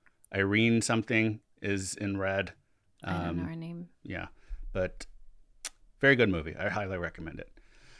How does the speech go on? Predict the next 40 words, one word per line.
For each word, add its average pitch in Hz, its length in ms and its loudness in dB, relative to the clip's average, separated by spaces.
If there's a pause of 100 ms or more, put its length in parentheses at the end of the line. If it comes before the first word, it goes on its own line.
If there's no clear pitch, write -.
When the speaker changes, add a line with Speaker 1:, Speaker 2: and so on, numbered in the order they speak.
(460)
Speaker 1:
Uh, 117 240 0
so, 143 720 8 (280)
for 135 120 4
those 165 260 10
who 185 60 6
may 156 120 10
not 139 160 10
have 120 80 4
listened 120 240 6
to 107 60 2
the 92 80 -2
show 92 200 0
before, 127 540 6 (320)
this 151 300 8
is 123 160 2
a 104 80 6
podcast 104 600 2
where 95 80 -4
the 90 80 -4
five 127 300 6
of 123 120 4
us 127 180 6
are 95 140 -4
discussing 143 560 6
movies 113 320 6
that 98 100 0
have 92 100 -2
appeared 107 360 0
on 87 120 -2
Sight 131 200 0
and 143 120 6
Sound 123 220 2
Magazine's 95 440 0
poll 95 360 -2
of 92 200 -2
the 92 80 -4
greatest 147 460 2
movies 104 260 2
ever 82 160 -2
made 101 360 4